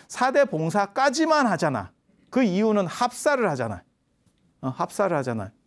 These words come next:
그래서 그거는 뭐냐면, 어... 영혼이 존재하지 않기 때문에 그래요. 그래서 영혼이 존재한다면 계속 제사를 지내야 돼요.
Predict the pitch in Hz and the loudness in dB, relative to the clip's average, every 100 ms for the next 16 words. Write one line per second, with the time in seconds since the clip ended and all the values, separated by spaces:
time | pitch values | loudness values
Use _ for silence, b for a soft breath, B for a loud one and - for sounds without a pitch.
0 | _ _ _ _ 135 139 170 B B - | _ _ _ _ -8 -6 -6 B B -2
1 | 226 269 202 151 147 147 143 131 b b | 0 0 0 0 0 0 -2 -4 b b
2 | b - 120 120 113 110 107 104 101 98 | b -10 -6 -4 -4 -4 -6 -6 -8 -8
3 | 101 - _ 151 139 220 208 131 - 127 | -10 -12 _ -4 -2 -2 -4 -6 -8 -8
4 | 123 156 147 104 113 - 190 170 135 107 | -4 -4 -6 -8 -8 -10 -10 -8 -6 -8
5 | 92 90 92 107 _ _ _ _ _ _ | -10 -12 -14 -16 _ _ _ _ _ _
6 | _ _ 120 147 123 143 214 269 208 147 | _ _ -6 -2 0 2 0 0 0 -2
7 | 147 160 160 151 135 202 147 110 B B | 0 -2 -2 -2 0 0 -2 -6 B B
8 | - 120 139 202 196 - 110 117 110 - | -6 -2 0 0 -4 -6 -6 -4 -6 -6
9 | 104 101 92 - | -8 -6 -10 -16